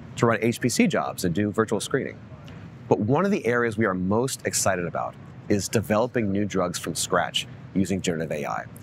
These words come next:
partnering with innovative companies like Evolutionary Scale to identify new molecules. Now, one thing that we've learned is that it's not enough to just deploy a model. You need to give scientists the tools that they can use to accelerate their work. And so in this demo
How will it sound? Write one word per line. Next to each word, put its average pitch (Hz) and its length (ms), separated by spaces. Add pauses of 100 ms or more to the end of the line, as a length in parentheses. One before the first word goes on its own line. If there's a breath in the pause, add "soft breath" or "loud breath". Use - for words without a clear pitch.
(300 loud breath)
partnering 135 240
with 117 240
innovative 123 380
companies 107 480
like 92 200 (240)
Evolutionary 107 520
Scale 78 480 (380 loud breath)
to - 120
identify 117 400
new 104 140
molecules. 73 680 (640 loud breath)
Now, 117 80
one 208 140
thing 240 120
that 165 60
we've 143 180
learned 113 480
is 104 100
that 147 100
it's 139 100
not 208 140
enough 185 220
to 147 80
just 135 220
deploy 127 560
a 107 40
model. 95 360 (200)
You 113 120
need 175 200
to 202 60
give 160 180
scientists 127 500
the - 60
tools 135 480
that 104 80
they 117 100
can 101 220
use 92 400 (300 loud breath)
to - 120
accelerate 104 460
their 92 120
work. 76 240 (480 loud breath)
And 139 80
so 151 140
in 143 60
this 120 180
demo 131 440